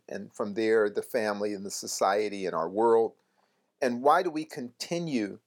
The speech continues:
to suffer our indoctrination, even intelligent people? Um,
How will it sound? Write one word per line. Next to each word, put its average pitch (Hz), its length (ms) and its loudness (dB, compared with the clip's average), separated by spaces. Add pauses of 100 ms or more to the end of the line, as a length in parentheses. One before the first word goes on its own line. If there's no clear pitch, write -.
(880)
to 139 140 -2
suffer 147 440 2
our 117 180 4
indoctrination, 113 1000 0 (100)
even 156 260 0
intelligent 123 720 0
people? - 460 -10 (640)
Um, 120 380 -2